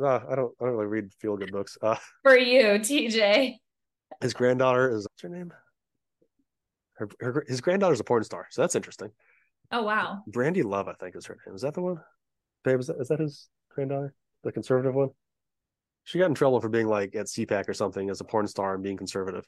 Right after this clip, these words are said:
Speaker 1: but
Speaker 2: Oh,
Speaker 1: still a
Speaker 2: how
Speaker 1: porn
Speaker 2: funny.
Speaker 1: star. It's like, well, I don't know. <laughs> So anyway.
Speaker 2: Yeah, are those not, you're not allowed?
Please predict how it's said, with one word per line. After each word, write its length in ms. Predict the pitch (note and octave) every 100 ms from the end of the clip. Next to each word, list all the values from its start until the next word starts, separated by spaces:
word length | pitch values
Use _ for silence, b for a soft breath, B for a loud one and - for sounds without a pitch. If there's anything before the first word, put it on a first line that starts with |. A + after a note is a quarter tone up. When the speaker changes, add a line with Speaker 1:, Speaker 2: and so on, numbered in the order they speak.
| - b b b
Speaker 1:
but 80 | G2+
Speaker 2:
Oh, 40 |
Speaker 1:
still 200 | - G#2
a 20 |
Speaker 2:
how 40 | F#2+
Speaker 1:
porn 160 | G2+
Speaker 2:
funny. 40 | F2+
Speaker 1:
star. 100 | F#2+
It's 100 | -
like, 100 | F#2+
well, 200 | G#2+ A2+
I 40 |
don't 140 | A2 G2
know. 120 | - _
<laughs> 80 | B B _ _ _
So 280 | - - G#3
anyway. 300 | F#3 G2+ G3
Speaker 2:
Yeah, 260 | A#3 A#3 A3+
are 180 | G3+ G#3+
those 280 | G#3+ A3+ G#3+
not, 440 | G#3+ G3+ G3+ G#3+ G#3
you're 240 | A3 G#3 G#3
not 260 | G3+ G3+
allowed? 340 | G3 F3+ F#3+